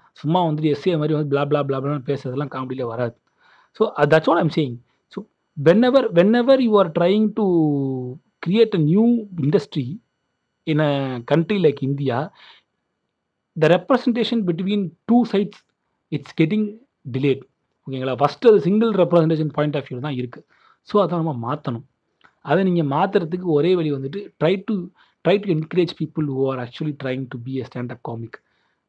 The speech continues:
ஆ, இந்த பயங்கரமா இங்கிலீஷ்ல பேசணும் அவசியம் கிடையாது. தமிழ்ல பேச சொல்லுங்க. ஓகேங்களா? இப்ப மலேசியன் காமெடிஸ்லாம் பயங்கரமா ஹிட் ஆகுது. Most of the Malay comics are speaking either in Chinese or Malay or in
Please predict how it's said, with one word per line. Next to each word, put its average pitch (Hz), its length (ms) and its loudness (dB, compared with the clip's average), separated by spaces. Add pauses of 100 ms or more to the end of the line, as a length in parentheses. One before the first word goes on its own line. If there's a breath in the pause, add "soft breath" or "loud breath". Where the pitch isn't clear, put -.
(180)
ஆ, 123 220 -4
இந்த 123 220 -6
பயங்கரமா 139 420 -4
இங்கிலீஷ்ல 139 420 -6
பேசணும் 120 220 -10
அவசியம் 113 340 -12
கிடையாது. 107 200 -14 (800)
தமிழ்ல 139 220 -2
பேச 117 220 -12
சொல்லுங்க. 107 360 -14 (380)
ஓகேங்களா? 117 480 -10 (200)
இப்ப 127 140 -6
மலேசியன் 151 460 -2
காமெடிஸ்லாம் 139 520 -4
பயங்கரமா 127 320 -6
ஹிட் - 140 -10
ஆகுது. 120 320 -8
Most 143 220 -4
of 147 100 -2
the 123 120 -4
Malay 135 200 -4
comics 123 340 -8
are 110 280 -8 (340 soft breath)
speaking 139 340 -6
either 131 240 -2
in 127 80 -6
Chinese 131 360 -4
or 123 160 -6
Malay 123 240 -6
or 127 80 -8
in 117 120 -10